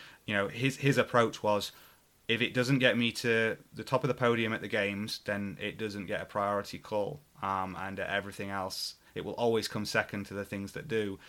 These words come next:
Um, now he's doing that at the peak of the sport, but as we've talked about, you know, the sport getting more and more competitive, um, athletes at, at multiple levels are, are having to, you know, commit themselves in and out of the gym to,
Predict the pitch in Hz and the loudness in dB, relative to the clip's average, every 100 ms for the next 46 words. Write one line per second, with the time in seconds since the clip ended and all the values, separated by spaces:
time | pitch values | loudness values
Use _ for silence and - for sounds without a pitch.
0 | - - 101 101 95 110 107 113 - 107 | -20 -4 0 2 2 4 4 2 0 0
1 | 104 104 101 - 95 110 113 101 - 120 | 2 2 0 -4 -6 -6 -6 -8 -2 6
2 | 120 120 104 80 - - 107 113 - - | 6 6 2 -2 -4 -6 -8 -10 -6 -4
3 | 104 113 101 98 104 107 101 - 117 107 | -2 0 0 -2 -6 -4 -6 -2 0 0
4 | 95 110 117 113 110 110 104 104 117 - | 0 0 0 0 -2 -2 -4 0 -2 -2
5 | 113 110 101 - - - - 101 101 101 | -2 -2 -4 -14 -20 -14 -2 0 0 -2
6 | - - - - 113 - 117 - - 110 | -6 -12 -18 -6 -4 -4 -6 -6 0 0
7 | 104 - 120 - 117 117 120 139 143 110 | 0 -4 -10 -6 -4 0 2 2 0 -4
8 | 104 104 101 98 98 101 - 104 98 95 | -2 0 -2 -2 -2 -2 -4 -4 -4 -4
9 | - 110 110 104 - 101 98 76 110 104 | -2 -2 -2 -6 -4 -4 -4 -6 -6 -4
10 | 101 98 - - - _ - 127 127 123 | -4 -6 -14 -20 -20 _ -2 2 4 2
11 | - - 117 113 - 113 110 104 - 123 | -2 -8 -6 -2 2 4 4 0 -2 -2
12 | 117 113 101 95 101 92 117 110 104 101 | 2 2 0 -4 -8 0 2 2 -2 -6
13 | - 104 98 | -4 -2 -2